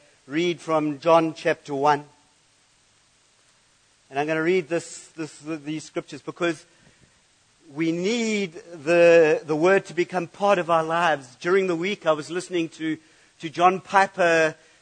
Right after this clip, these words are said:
just sho-, showing how he, he reads the scriptures and he, in, in his devotional times, how he reads and he, and he listens to the, listens to what the Lord is saying, and he,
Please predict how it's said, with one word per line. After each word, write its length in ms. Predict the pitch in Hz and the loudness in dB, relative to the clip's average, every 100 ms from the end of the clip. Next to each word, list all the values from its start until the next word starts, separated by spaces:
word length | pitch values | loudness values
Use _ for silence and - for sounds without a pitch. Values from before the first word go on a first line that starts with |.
| _ | _
just 260 | 190 190 - | -8 -8 -10
sho-, 320 | - 202 196 | 0 0 0
showing 540 | - - 196 196 190 | -6 2 4 6 4
how 320 | 175 165 190 190 | 0 4 4 4
he, 400 | 185 185 175 - _ _ _ _ _ 170 | 0 -8 -10 -14 _ _ _ _ _ -12
he 120 | 156 | -8
reads 380 | 151 214 196 - | -4 -4 -6 -8
the 100 | 180 | -6
scriptures 560 | - 202 - 190 160 | -2 -2 -2 -4 -2
and 100 | 160 | -6
he, 140 | 165 175 | -6 -8
in, 180 | 165 | -6
in 240 | 165 170 165 | -4 -4 -4
his 160 | 165 | -6
devotional 640 | - 156 170 208 - 185 180 | -6 2 4 4 2 -6 -8
times, 640 | - 165 165 165 170 - _ _ _ _ | -4 0 0 -2 -8 -16 _ _ _ _
how 180 | 165 180 | 0 2
he 160 | 180 175 | 2 -2
reads 520 | 160 180 185 170 165 | -2 -2 -4 -6 -4
and 100 | 156 | -4
he, 140 | 165 | -2
and 120 | 156 | -4
he 120 | 151 151 | -4 -4
listens 480 | 180 185 180 170 - | -4 -4 -6 -8 -8
to 140 | 170 | -4
the, 340 | 170 165 160 110 160 | 0 0 0 -6 -14
listens 300 | 147 175 160 | -12 -12 -8
to 100 | 175 | -2
what 160 | 165 | -2
the 80 | 165 | -2
Lord 220 | 165 175 | -2 -2
is 120 | 165 - | -4 -6
saying, 340 | 160 156 156 | -6 -4 -4
and 100 | |
he, 60 | 143 | -6